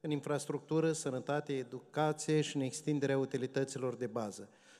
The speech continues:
După aderarea țării noastre la Uniunea Europeană, s-au făcut multe investiții publice în România. Nimeni nu poate să conteste acest lucru, însă foarte puțini investiții au ajuns în județele Moldovei.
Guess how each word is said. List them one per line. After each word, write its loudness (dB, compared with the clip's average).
După 2
aderarea 6
țării 4
noastre 4
la 6
Uniunea 6
Europeană, 4
s-au 4
făcut 2
multe 4
investiții 4
publice 0
în 2
România. 2
Nimeni 6
nu 4
poate 4
să 0
conteste 0
acest -2
lucru, -6
însă 4
foarte 4
puțini 0
investiții 2
au 4
ajuns 0
în 0
județele 0
Moldovei. 0